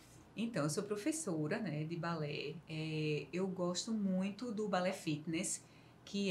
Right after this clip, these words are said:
é uma ginástica localizada, inspirada nos movimentos do balé, e aí que traz bailarinas de todas as idades, de todas as classes sociais, e que torna o balé inclusivo.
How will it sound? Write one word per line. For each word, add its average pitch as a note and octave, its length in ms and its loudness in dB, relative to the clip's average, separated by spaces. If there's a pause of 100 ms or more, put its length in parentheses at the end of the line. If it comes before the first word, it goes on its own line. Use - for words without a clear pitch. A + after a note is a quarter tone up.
(100)
é E3+ 60 4
uma E3+ 220 4
ginástica F#3 840 0 (140)
localizada, E3 920 -4
inspirada G#3+ 800 4
nos F#3 200 0
movimentos F3 640 0
do E3+ 100 0
balé, D3 520 0 (440)
e F3+ 140 4
aí F#3 160 4
que A3+ 180 -8
traz F#3 640 2
bailarinas F#3 720 2
de G3 80 -2
todas A#3 400 0
as G3+ 160 0
idades, C#3+ 800 -4
de E3 80 -8
todas F#3 400 -4
as F3 140 -4
classes D#3+ 360 -4
sociais, D3 840 -4 (280)
e G3 80 -2
que A#3+ 120 -2
torna G#3 360 2
o G3+ 40 -6
balé E3+ 720 2
inclusivo. F#3 920 4